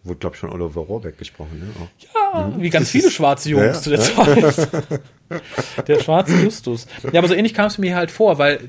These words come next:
Speaker 2: die Folge würde auch ganz gut mit viel weniger Doktor noch funktionieren.
Speaker 1: Mhm, das stimmt.
Speaker 2: Und ich wäre mir fast sicher, dass man das ganz gut als Einstieg genommen hätte, um so das Setting zu setzen für eine eigene Serie um die drei.
Speaker 1: Um die
Speaker 2: Das Trio.
Speaker 1: drei.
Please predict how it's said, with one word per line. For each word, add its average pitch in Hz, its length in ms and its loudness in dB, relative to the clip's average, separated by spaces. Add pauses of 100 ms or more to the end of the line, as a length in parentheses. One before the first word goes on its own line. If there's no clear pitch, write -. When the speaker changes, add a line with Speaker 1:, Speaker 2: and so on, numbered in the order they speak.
(140)
Speaker 2:
die 151 140 -6
Folge 202 320 0
würde 170 160 0
auch 135 100 -4
ganz 196 300 -2
gut 190 240 -8
mit 160 100 -6
viel 180 200 -6
weniger 156 280 0
Doktor 123 340 -8
noch - 140 -18
funktionieren. 101 520 -2
Speaker 1:
Mhm, 160 40 -8 (160)
das - 120 -10
stimmt. 87 200 -6 (220)
Speaker 2:
Und 151 120 -4
ich 147 140 -6
wäre 175 180 0
mir 156 160 -2
fast - 360 -4
sicher, 180 320 0
dass 147 220 -4
man 127 180 -6
das - 300 -4
ganz 127 240 -8
gut 160 240 -6
als 131 160 -8
Einstieg 180 360 -8
genommen 165 240 -4
hätte, 160 280 -6
um 151 200 -4
so 143 100 -6
das 123 200 -6
Setting 190 320 -4
zu 160 100 -10
setzen 139 300 -8
für 143 80 -10
eine 120 160 -10
eigene 156 260 -4
Serie 123 400 -4
um 113 140 -10
die 110 100 -10
drei. 98 360 -10 (200)
Speaker 1:
Um 95 80 -2
die 92 80 -2
Speaker 2:
Das 85 60 -2
Trio. 80 140 -6
Speaker 1:
drei. 73 140 -12